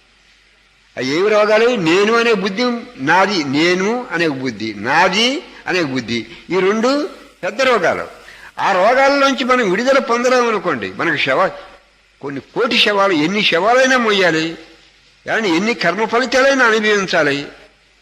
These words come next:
అది మంచి కర్మ అవ్వచ్చు, చెడ్డ కర్మ అవ్వచ్చు, అది వేరే విషయం. అది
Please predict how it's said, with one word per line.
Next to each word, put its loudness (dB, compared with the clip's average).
అది -2
మంచి -2
కర్మ 0
అవ్వచ్చు, -2
చెడ్డ -2
కర్మ 0
అవ్వచ్చు, -2
అది 0
వేరే 2
విషయం. -4
అది -10